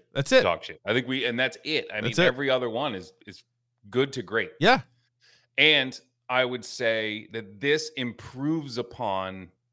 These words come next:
Speaker 2: Spider, Into the Spider-Verse
Speaker 1: Yeah.
Speaker 2: in several ways.
Speaker 1: Yeah.
Speaker 2: Um, one, uh, yeah, uh, we'll get into that in
Speaker 1: Yeah, yeah,
Speaker 2: spoilers,
Speaker 1: we
Speaker 2: but
Speaker 1: go. But to me, it's
Speaker 2: Yeah.
Speaker 1: like, it's, it's kinda wild when, uh,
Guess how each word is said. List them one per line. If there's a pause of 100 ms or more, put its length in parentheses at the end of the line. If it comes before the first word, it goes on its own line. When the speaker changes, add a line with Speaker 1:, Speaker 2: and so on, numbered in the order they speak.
(180)
Speaker 2:
Spider,
Into
the
Spider-Verse
Speaker 1:
Yeah. (100)
Speaker 2:
in
several
ways. (120)
Speaker 1:
Yeah. (680)
Speaker 2:
Um, (1300)
one,
uh,
yeah, (320)
uh,
we'll
get
into
that
in
Speaker 1:
Yeah,
yeah,
Speaker 2:
spoilers,
Speaker 1:
we
Speaker 2:
but
Speaker 1:
go. (220)
But
to
me,
it's
Speaker 2:
Yeah.
Speaker 1:
like,
it's, (260)
it's
kinda
wild (140)
when,
uh,